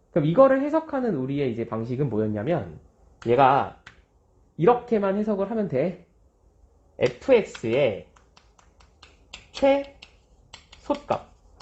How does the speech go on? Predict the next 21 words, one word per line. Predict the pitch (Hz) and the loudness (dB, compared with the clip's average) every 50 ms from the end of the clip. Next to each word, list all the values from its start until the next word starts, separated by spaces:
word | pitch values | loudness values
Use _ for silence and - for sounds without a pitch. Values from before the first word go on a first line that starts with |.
| - _ _ _ - - _ _ _ - - _ _ - - - - - _ _ _ _ _ _ _ - - | -20 _ _ _ -20 -20 _ _ _ -20 -20 _ _ -20 -20 -20 -20 -20 _ _ _ _ _ _ _ -14 -10
이걸 | 139 139 139 220 220 | -2 2 2 2 2
찾는 | 220 - 190 139 107 98 | 0 -2 -6 -4 -6 -6
거야. | 95 98 98 - - _ _ _ _ _ _ _ _ _ | -8 -10 -10 -12 -14 _ _ _ _ _ _ _ _ _
그럼 | - 185 165 | -2 0 0
이 | 160 - | 0 -2
최소값이 | - - 302 294 349 339 - - 247 233 - - - 113 110 113 104 92 87 - - | -2 -2 0 0 0 -2 0 -2 -2 -2 -4 -6 -6 -6 -6 -6 -8 -10 -14 -18 -10
K보다 | - - 294 311 311 311 311 269 - - - - | -6 -2 0 0 0 -2 -2 -2 -2 -2 -2 -4
크거나 | - 302 - 302 285 269 247 226 - | -6 -4 0 0 0 0 0 -4 -4
같으면 | - - - - 151 139 123 107 107 107 107 95 87 - _ _ _ _ | -6 -10 -8 -6 -4 -4 -2 -4 -4 -6 -8 -10 -14 -18 _ _ _ _
나머지 | - 127 127 156 208 233 240 233 233 | 0 2 4 4 4 4 2 2 0
모든 | 160 107 113 127 143 - 214 220 | -2 0 -2 -2 0 2 0 0
함수값은 | 233 233 214 220 214 - - - - - 165 165 | 0 -2 -4 -6 -8 -8 -10 -10 -8 -8 -10 -8
자동 | - - - - 185 196 208 214 | -6 -4 -2 0 0 -2 -2 -2
빵으로 | - 220 254 254 247 233 226 226 214 | -2 -2 -2 -2 -4 -6 -6 -6 -8
K보다 | 220 - 262 262 254 254 226 208 202 190 | -8 -6 -6 -6 -6 -4 -4 -4 -4 -4
크거나 | - - 233 - 233 226 202 196 | -6 -8 -6 -6 -4 -4 -4 -4
같다를 | - - - - - - 185 185 190 190 185 185 180 180 175 170 160 143 | -6 -10 -12 -12 -6 -2 0 0 2 2 0 0 0 0 -2 -2 -2 -2
만족시킬 | 117 123 139 180 180 - - - 156 | -2 -2 -2 -4 -6 -6 -4 -4 -4
수 | 160 - | -2 -2
있는 | 123 110 113 | -4 -4 -2
건가요? | 110 107 101 104 110 147 | -4 -4 -4 -4 -4 -6